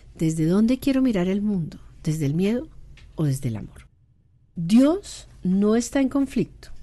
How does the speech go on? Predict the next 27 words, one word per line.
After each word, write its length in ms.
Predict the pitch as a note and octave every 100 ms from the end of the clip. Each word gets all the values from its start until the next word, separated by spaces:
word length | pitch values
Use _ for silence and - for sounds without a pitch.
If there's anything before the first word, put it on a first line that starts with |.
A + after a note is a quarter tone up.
| -
ni 160 | - G#3+
su 180 | G3 F#3
creación 540 | F#3 F3+ E3+ - B3
está 300 | C#4 - C4+
dividida 520 | C4 G#3+ F#3 G#3 A#3+ -
en 180 | F3+ E3+
dos. 380 | D3+ - - -
¿Cómo 260 | - G#3+ B3
iba 120 | C4
a 60 |
ser 180 | C4 C4
posible 600 | - B3+ - G3+ A#2+ A#2 -
que 120 | E3
su 180 | - F3
hijo 180 | F3
estuviese 680 | G#3+ - A#3 A3 A3+ G#3 -
en 160 | - E3
el 120 | E3
infierno 520 | G3+ G3+ A#3+ F3+ C#3 - - - -
cuando 320 | - G3+ G3 F3+
Dios 400 | F3 A3 B3+ -
mismo 460 | C#4+ C#4+ A#3+ F3+
lo 160 | F3 E3
ubicó 400 | E3 E3 E3 F#3+
en 100 | F3+
el 120 | F#3
cielo? 420 | - - A3+ C4